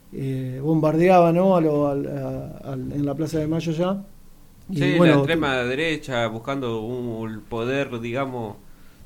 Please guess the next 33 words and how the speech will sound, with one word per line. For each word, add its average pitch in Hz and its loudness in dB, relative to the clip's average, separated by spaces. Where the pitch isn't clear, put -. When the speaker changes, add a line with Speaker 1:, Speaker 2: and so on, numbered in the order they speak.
Speaker 2:
de 123 -2
gobierno. 139 0
Speaker 1:
Sí, - -6
vol-, 143 0
volteando 143 0
un, 156 4
Speaker 2:
Porque 151 0
Speaker 1:
un 170 6
gobierno 165 4
popular, 165 2
¿no? 160 -2
Speaker 2:
Claro, 147 -2
sí, 160 -2
Speaker 1:
Y 156 4
elegido 147 2
Speaker 2:
porque 180 4
Speaker 1:
democráticamente. 160 4
Speaker 2:
muchas 127 -2
veces, 123 -4
eh, 104 -8
cuando 110 -6
no 131 -6
puede 135 -2
gobernar, 127 0
ahora 147 2
por 143 -2
ejemplo 151 -2
el 123 -4
gobierno 139 -2
que 131 -4
estamos 143 0
sigue 139 -4
gobernando 123 -2